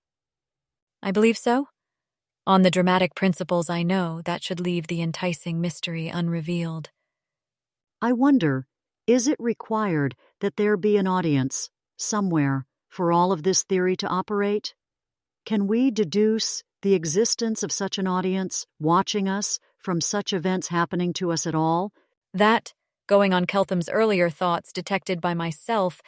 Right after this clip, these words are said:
Speaker 1: and also his more recent transcripts, I would conjecture to be the domain of anthropics. But if the answer is ultimately yes, then I do solemnly avow to you who may be watching that should the victory be mine,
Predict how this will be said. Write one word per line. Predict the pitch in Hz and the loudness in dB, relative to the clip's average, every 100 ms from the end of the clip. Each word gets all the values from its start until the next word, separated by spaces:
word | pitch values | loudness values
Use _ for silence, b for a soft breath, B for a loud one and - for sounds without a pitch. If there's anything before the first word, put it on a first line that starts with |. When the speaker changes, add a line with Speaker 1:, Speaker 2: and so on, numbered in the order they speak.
| B | B
Speaker 1:
and | - 180 | -2 0
also | 180 175 | 0 0
his | 175 165 | -4 -2
more | 170 | -2
recent | 170 208 - - | -2 -2 -4 -8
transcripts, | - 208 208 - 165 156 - b b b | -4 -2 -2 -4 -6 -6 -14 b b b
I | 202 | 2
would | 226 | 2
conjecture | - 240 247 247 - 208 | 2 2 2 0 -2 -4
to | 202 | -2
be | 202 | 0
the | 202 | 0
domain | 190 190 190 185 185 | 2 2 4 2 0
of | - 160 - | -2 -6 -6
anthropics. | 254 254 196 175 165 165 - - - _ _ _ _ _ _ _ _ _ _ - | -4 -4 -2 -2 -4 -12 -14 -18 -20 _ _ _ _ _ _ _ _ _ _ -6
But | 180 | -6
if | 180 | -4
the | 190 - | -4 -2
answer | 190 214 - 175 | 0 0 -2 -2
is | 170 - | -4 0
ultimately | 196 202 - 175 - 170 | 2 2 0 -4 -4 -6
yes, | 156 180 185 165 - - _ _ _ _ - | -4 -2 -2 -4 -12 -20 _ _ _ _ -6
then | 175 | -4
I | 175 | -2
do | 175 214 | -2 -2
solemnly | - 202 196 190 180 175 | -2 0 2 2 0 -2
avow | 165 185 196 | 0 2 2
to | - | -2
you | 170 165 | -4 -4
who | 151 180 | -4 -2
may | 175 175 | -2 -2
be | 170 | -4
watching | 156 180 214 - 165 160 151 - _ _ - | -2 -2 -2 -4 -8 -8 -10 -12 _ _ -4
that | 175 | -2
should | - 208 | 2 2
the | 185 | 2
victory | 170 214 - 185 175 | 2 0 0 -2 0
be | 175 | -2
mine, | 170 190 185 170 165 | 0 0 0 -2 -6